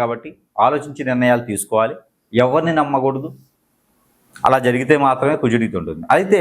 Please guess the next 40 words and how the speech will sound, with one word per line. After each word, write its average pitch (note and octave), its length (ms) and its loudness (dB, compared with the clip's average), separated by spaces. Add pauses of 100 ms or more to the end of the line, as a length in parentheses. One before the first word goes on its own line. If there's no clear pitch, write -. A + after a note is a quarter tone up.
(100)
ఇంకొకటి F3 400 -2
కూడా A#2 120 -6
ఉంది, E2+ 140 -16 (120)
కుజుని G#3 320 0
వల్ల E3 160 2 (160)
పిల్లలు F3 280 -4
పుట్టకపోవడానికి D3 600 -4
కారణాలు B2 340 2
కూడా F3+ 100 -6 (260)
ఖచ్చితంగా B2+ 340 -4
అనిపిస్తాయి. F#2+ 320 -12
మనం C#3 120 0 (100)
పూర్వీకులు F3 420 0
కానీ D#3+ 180 0
మనం C#3+ 240 0
కానీ C#3+ 120 -2 (100)
పూర్వంలో C3 360 -2
చేసినటువంటి A#2+ 520 -2 (720)
తెలిసి F#3 340 2
తెలియక E3 240 2
చేసినటువంటి C#3 380 0
తప్పుల D3+ 300 0
వల్ల A#2+ 180 0 (340)
కుజు C#3 240 -14
దోషాలు D3 360 0
మనకి A#2 280 -6 (200)
ఇలా A2+ 120 4 (100)
ఏర్పడతాయి F#2+ 400 -6
అన్నమాట. E2 180 -14 (220)
కుజుడు, B2+ 300 2 (100)
రాహువు, G#2+ 340 2 (120)
కేతు G#2+ 340 -2
దోషాలు G#2+ 320 -2
అనేది D3+ 200 -4 (420)
మనిషికి C3 360 0
అలా G2+ 160 0
ఏర్పడతాయి. F#2+ 380 -10
పూర్వీక F3 400 0
శాపం, C#3+ 320 0
పూర్వీక C#3 280 -2